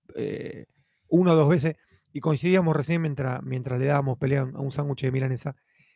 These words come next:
eh, que se parece un tema de bajo fondo, ¿no? Es como medio una onda tango electrónico,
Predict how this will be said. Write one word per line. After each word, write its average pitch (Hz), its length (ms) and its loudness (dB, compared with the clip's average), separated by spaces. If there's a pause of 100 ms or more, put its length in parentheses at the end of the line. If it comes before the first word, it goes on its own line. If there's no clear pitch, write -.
(180)
eh, 143 320 -2 (1200)
que 151 100 -2
se 160 160 -4
parece 285 280 0
un 170 60 0
tema 220 180 0
de 147 60 2
bajo 117 200 -2
fondo, 131 360 -4
¿no? 277 280 -8
Es - 160 -8
como 214 220 0
medio 233 420 4
una 202 280 0
onda 220 260 0
tango 202 400 0
electrónico, 156 1000 2